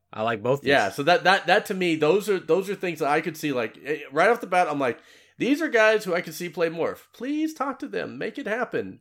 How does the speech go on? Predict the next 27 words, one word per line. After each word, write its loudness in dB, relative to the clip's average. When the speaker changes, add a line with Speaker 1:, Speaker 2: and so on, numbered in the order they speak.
Speaker 1:
<laughs> -8
I -6
love -6
Morph. -14
I -2
could -6
see -2
Charlie 0
Day -4
playing -6
him -6
'cause -10
he -6
was -8
kind -6
of -10
a -12
shorter, -8
shorter -8
guy -6
Speaker 2:
Yeah. 2
Speaker 1:
Morph -16
was. -8
He -8
wasn't -4
a -6
stature. -10